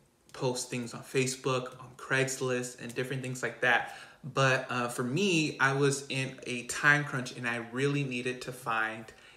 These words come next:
a cash buyer quickly. And so I blasted, you know, the email blasts, even did text blasts, but it just wasn't working. And so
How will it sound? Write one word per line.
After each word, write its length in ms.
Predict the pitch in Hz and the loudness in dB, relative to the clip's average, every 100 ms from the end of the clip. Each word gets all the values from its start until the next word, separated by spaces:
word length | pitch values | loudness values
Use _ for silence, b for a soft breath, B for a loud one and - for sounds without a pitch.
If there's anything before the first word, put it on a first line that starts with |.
| B | B
a 60 | 123 | -12
cash 360 | - - 113 - | -10 -4 -4 -4
buyer 280 | 117 110 110 | -4 -4 -4
quickly. 520 | - - - - - 143 _ B B B B B | -12 -14 -14 -12 -16 -16 _ B B B B B
And 100 | 135 | -2
so 220 | 135 143 143 | 2 4 4
I 120 | 143 | 2
blasted, 840 | 139 160 160 - - 151 - - - | 4 6 6 6 2 2 0 -14 -8
you 160 | 202 165 | -2 0
know, 140 | 127 | 0
the 140 | 123 127 | -2 -4
email 340 | 151 151 147 143 | -2 0 0 0
blasts, 920 | 139 135 131 131 123 131 - - - | 2 8 10 10 10 6 -2 -6 -6
even 280 | 135 135 127 | -6 -4 -2
did 200 | 131 127 | -4 -6
text 400 | - 147 - - | -6 -6 -6 0
blasts, 460 | 135 131 127 147 - | 4 6 4 0 -2
but 120 | 123 | -2
it 100 | 127 | -2
just 260 | 135 - | -4 -4
wasn't 340 | 135 135 139 127 | 2 2 2 0
working. 360 | 120 - 123 - B B B | -2 -2 -10 -14 B B B
And 140 | - 135 | -2 0
so 380 | 151 135 131 | 2 2 0